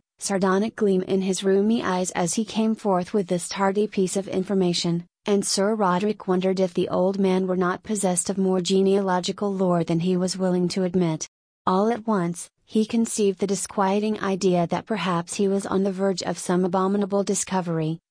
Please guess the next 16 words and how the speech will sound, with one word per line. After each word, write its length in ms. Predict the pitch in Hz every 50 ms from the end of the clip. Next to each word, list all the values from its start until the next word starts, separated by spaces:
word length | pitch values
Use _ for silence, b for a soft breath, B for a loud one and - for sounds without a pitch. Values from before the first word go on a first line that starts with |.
| _
on 140 | - 202 185
the 80 | 196 190
threshold 600 | 190 - 214 196 196 - - - 220 208 202 196
of 100 | 208 -
things 360 | - 185 175 170 175 180 -
that 140 | - - -
had 180 | 175 175 170
been 140 | - 202 196
forgotten 600 | 196 - 240 220 208 220 196 180 - 170 170 165
because 360 | 156 170 - - 175 170 170
they 140 | - 185 180
were 140 | 180 196 208
too 240 | 202 - - 214 214
dreadful 480 | 202 - 196 185 185 - - 190 185
for 200 | 175 - - 185
remembrance. 760 | 185 190 190 190 190 180 175 170 156 156 156 - - - -